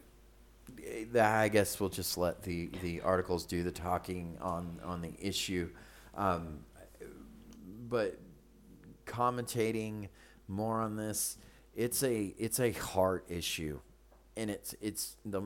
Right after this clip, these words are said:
the problem is most likely with you. It's been me in the past.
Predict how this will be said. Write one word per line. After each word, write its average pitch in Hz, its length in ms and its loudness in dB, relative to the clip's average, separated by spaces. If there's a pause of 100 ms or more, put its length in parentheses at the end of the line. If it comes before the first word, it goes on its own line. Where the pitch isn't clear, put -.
(120)
the 95 180 -2
problem 120 540 0
is 92 180 -2
most 95 360 2
likely 85 640 2 (400)
with 76 460 -2 (100)
you. 76 460 -4 (440)
It's - 240 -2
been 107 400 4
me 92 200 6
in 104 100 4
the 107 60 -2
past. 107 600 0